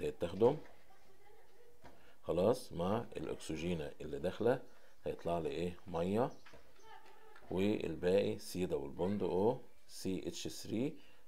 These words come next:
طبعا ده الايه؟ البروبان.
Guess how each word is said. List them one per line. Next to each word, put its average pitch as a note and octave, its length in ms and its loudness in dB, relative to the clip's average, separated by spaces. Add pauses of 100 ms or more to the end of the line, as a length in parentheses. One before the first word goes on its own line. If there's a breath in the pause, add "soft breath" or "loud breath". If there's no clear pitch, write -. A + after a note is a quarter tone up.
(100)
طبعا E2+ 380 4 (300)
ده E3 280 2 (240)
الايه؟ - 420 -4 (760 loud breath)
البروبان. F#2 840 0